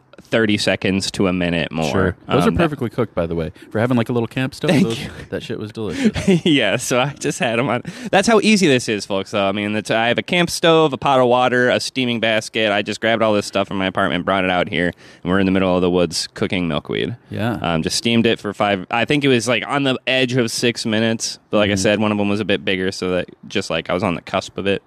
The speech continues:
Speaker 1: But thank you. I'm glad you liked it.
Speaker 2: Yeah. Oh, those are great.
Speaker 1: Um, how I like to cook the milkweed pods is you can slice 'em up into little discs.
Speaker 2: Sure.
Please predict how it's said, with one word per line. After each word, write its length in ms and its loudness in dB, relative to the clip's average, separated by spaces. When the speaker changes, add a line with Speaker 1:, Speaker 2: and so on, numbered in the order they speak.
Speaker 1:
But 180 -6
thank 180 0
you. 120 0
I'm 120 -2
glad 200 0
you 60 2
liked 220 0
it. 80 -10
Speaker 2:
Yeah. 160 -8
Oh, 120 -6
those 120 -8
are 60 -12
great. 340 -10
Speaker 1:
Um, 400 0
how 240 -2
I 120 2
like 180 0
to 120 -6
cook 260 -4
the 180 0
milkweed 500 -2
pods 540 0
is 180 -8
you 100 -2
can 280 -4
slice 380 -4
'em 120 0
up 200 -2
into 300 -2
little 260 2
discs. 760 -2
Speaker 2:
Sure. 260 -4